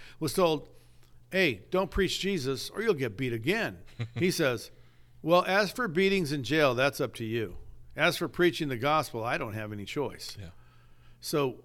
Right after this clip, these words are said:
Speaker 1: we're gonna preach the gospel and, and let you decide about the beatings in the jail. I mean, that's some courage. Another one said,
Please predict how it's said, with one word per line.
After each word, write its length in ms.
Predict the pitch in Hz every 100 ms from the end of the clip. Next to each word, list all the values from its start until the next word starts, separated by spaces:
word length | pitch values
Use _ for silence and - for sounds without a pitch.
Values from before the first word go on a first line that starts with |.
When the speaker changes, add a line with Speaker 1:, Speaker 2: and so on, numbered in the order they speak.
| - -
Speaker 1:
we're 340 | - 131 190 226
gonna 220 | 220 175
preach 320 | - 170 151
the 80 | 135
gospel 520 | 110 143 160 - 123
and, 120 | 113 120
and 380 | 117 117 113 113
let 160 | 139 120
you 160 | 147
decide 400 | 160 120 127 117
about 200 | 110 113 107
the 40 |
beatings 420 | 107 123 117 110
in 120 | 117
the 80 | 110
jail. 340 | 104 113 104 -
I 460 | - - - -
mean, 80 | 190
that's 220 | 214 220
some 160 | - 131
courage. 540 | - - 190 110 92 147
Another 240 | 196 226
one 120 | 151
said, 340 | - 165 139